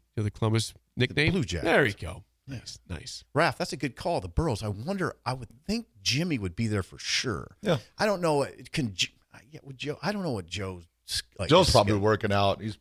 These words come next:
Speaker 3: doing all he can to be ready to go for the season, I'm guessing.
Speaker 2: He's on the mend.
Speaker 1: I wonder, yeah, what his health is right now. If he's
Speaker 3: Rehabbing.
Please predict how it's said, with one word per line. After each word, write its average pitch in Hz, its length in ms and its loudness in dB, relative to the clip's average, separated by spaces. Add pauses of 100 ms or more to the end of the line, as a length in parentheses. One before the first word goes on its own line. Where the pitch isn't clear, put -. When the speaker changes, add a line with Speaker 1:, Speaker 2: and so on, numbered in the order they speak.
Speaker 3:
doing 98 160 0
all 92 120 2
he 98 120 4
can 90 260 -6
to 71 40 -12
be 85 100 -12
ready 85 200 -6
to 62 80 -20
go 85 160 -10
for 87 120 -14
the 73 140 -16
season, 85 260 -4
I'm 78 120 -2
guessing. 82 440 -4
Speaker 2:
He's 196 200 2
on 135 160 4
the 87 80 2
mend. 127 480 0 (200)
Speaker 1:
I 107 60 4
wonder, 156 260 4
yeah, 113 100 4
what 110 140 4
his 101 140 0
health 120 280 0
is 95 120 0
right 92 160 2
now. 90 200 0
If 95 40 -6
he's 135 180 10
Speaker 3:
Rehabbing. 104 360 8